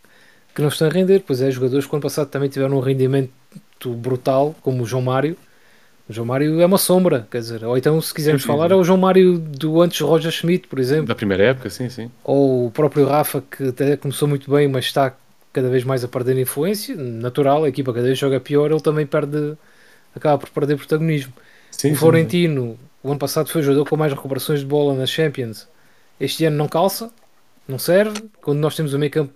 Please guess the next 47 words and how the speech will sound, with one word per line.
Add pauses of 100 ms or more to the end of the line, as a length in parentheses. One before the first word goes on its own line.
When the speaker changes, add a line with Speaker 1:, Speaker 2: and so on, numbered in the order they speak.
Speaker 1:
da
maneira
que
temos. (600)
Pá, (160)
eu,
há
muita
coisa
aqui
que
não, (280)
Speaker 2:
Sim. (120)
Speaker 1:
que
toda
junta,
não
é?
Depois
dá
este, (380)
dá
esta
tempestade
que
se
está
aqui
a
criar. (460)
Eu
não,
Speaker 2:
Sim,
sim.
Speaker 1:
eu
não,
não
tiro
já,
não,
não
dei
tudo
já
fora,
não
é?